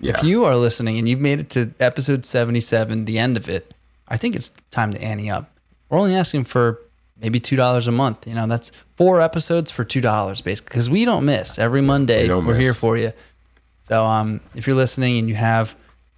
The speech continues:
Speaker 2: extra time and extra, extra cash, you know, find five bucks and, uh, ante up. That would be really, that would be really awesome, and we would be very, very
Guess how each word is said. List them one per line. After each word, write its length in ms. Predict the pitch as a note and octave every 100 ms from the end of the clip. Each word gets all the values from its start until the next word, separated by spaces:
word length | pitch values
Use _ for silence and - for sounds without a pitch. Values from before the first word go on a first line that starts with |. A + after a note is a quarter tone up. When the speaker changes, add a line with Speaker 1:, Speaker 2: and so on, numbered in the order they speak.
| _
Speaker 2:
extra 240 | - A2+ A2+
time 360 | - A2 A2 G#2+
and 80 |
extra, 500 | A2 - - A2 A2 G2+ -
extra 320 | A2+ - -
cash, 440 | - A2 G#2+ G#2+
you 60 | G#2
know, 100 | G#2+
find 300 | - A2 A2
five 240 | A2 G#2+
bucks 380 | G#2 A2 - -
and, 200 | G#2+ G#2
uh, 280 | A2 G#2+ G#2+ -
ante 320 | A#2 A2+ A2
up. 160 | A2
That 100 | -
would 140 | B2+ D#3+
be 80 | D#3+
really, 480 | B2+ B2+ B2 A2+ -
that 80 | -
would 80 | A2+
be 80 | A2+
really 300 | G#2 G#2 G2+
awesome, 420 | G#2 G#2 - F#2
and 100 | G#2+
we 80 | G#2+
would 140 | G#2+
be 280 | G#2+ G#2+ G#2 - _ _ _ _ B2
very, 460 | A#2 A#2 A2+ A2 G#2+
very 560 | A2+ A2 A2 A2 G#2+